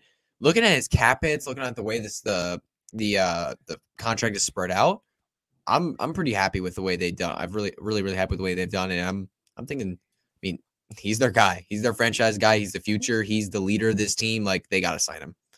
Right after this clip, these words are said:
You gotta give him the contract. And I'm very happy that they got him. But, uh,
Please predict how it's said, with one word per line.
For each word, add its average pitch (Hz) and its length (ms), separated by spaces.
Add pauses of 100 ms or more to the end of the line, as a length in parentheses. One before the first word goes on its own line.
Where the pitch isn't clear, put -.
(180)
You 104 100
gotta 95 160
give 87 100
him 87 60
the 80 80
contract. - 560 (520)
And 107 100
I'm 110 140
very 104 180
happy 90 280
that 64 120
they 55 100
got - 180
him. - 120 (3000)
But, 127 140
uh, 113 380